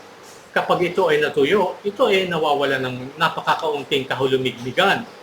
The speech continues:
na nagpapahiwatig na mayroon lamang ito ng kaunti sa simula. Ibig sabihin, tuyo ang, ah, rebulto mula pa sa simula. Ang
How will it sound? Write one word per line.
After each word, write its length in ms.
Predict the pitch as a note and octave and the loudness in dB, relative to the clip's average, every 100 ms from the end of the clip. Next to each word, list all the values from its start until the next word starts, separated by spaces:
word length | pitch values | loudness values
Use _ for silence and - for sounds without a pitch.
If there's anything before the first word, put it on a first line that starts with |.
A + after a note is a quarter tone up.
| - - - - | -20 -20 -20 -4
na 160 | G#3 G#3+ | 2 4
nagpapahiwatig 1040 | G#3+ G#3+ F#3 E3+ C#3+ C#3 C3+ C3+ - B2 C3 - - - | 4 4 2 0 -2 2 0 0 -2 -4 -6 -16 -20 -10
na 160 | C3+ B2+ | -4 -4
mayroon 480 | B2 C#3 C3+ C3 B2+ | 0 2 2 0 0
lamang 320 | B2 B2 C3 | -2 -2 -6
ito 320 | C3 C3+ A2+ | -6 -4 -4
ng 160 | A2+ A2 | -6 -4
kaunti 480 | C#3 B2+ A#2+ A2+ A2 - - - | -4 -4 -8 -12 -12 -18 -20 -8
sa 80 | - | -4
simula. 560 | - E3+ B2 A#2 B2 A2 - - - - - - - - - | 0 0 -2 -4 -4 -4 -8 -20 -20 -20 -20 -20 -20 -20 -16
Ibig 160 | - C3 | -6 -4
sabihin, 640 | - D#3 A#3 F#3 E3+ E3+ - - - - - | 0 0 4 4 4 0 -10 -18 -20 -20 -4
tuyo 400 | D#3+ D3+ D3+ D3+ | -2 2 0 0
ang, 160 | C#3+ C3+ | -4 -4
ah, 480 | B2+ B2 A#2 A2 A2 | -4 -4 -6 -6 -2
rebulto 480 | C3+ A3+ G3 - G#2+ - B2+ | -2 0 -2 -4 -14 -14 -6
mula 240 | B2+ B2+ | -4 -4
pa 80 | A#2+ | -6
sa 160 | - B2 | -14 -12
simula. 480 | B2 A2+ D#3 B2 - - - - - - - - | -10 -2 0 0 -4 -18 -20 -20 -20 -20 -20 -10
Ang 160 | C4 A#3 | -4 0